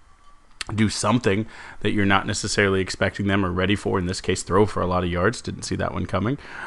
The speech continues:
Um, but look, I mean,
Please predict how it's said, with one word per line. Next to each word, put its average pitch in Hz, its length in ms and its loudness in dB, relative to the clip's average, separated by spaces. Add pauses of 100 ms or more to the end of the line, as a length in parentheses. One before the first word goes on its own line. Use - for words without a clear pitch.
(200)
Um, 104 640 10 (760)
but 147 260 6 (1400)
look, 196 260 6
I 131 40 8
mean, 135 280 8